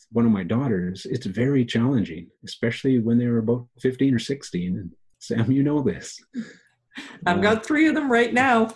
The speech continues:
Speaker 2: <laughs>
Speaker 1: <laughs> But when it was negotiating professionally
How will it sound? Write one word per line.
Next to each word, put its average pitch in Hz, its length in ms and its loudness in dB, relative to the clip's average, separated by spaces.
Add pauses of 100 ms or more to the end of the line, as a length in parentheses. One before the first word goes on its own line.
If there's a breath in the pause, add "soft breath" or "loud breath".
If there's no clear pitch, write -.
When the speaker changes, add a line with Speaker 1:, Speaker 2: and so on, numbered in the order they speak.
Speaker 2:
<laughs> - 0 -
Speaker 1:
<laughs> 135 1040 -2 (920 loud breath)
But 107 220 -2 (160)
when 113 140 2
it 107 80 0
was 98 280 -4
negotiating 101 680 0
professionally 87 960 -4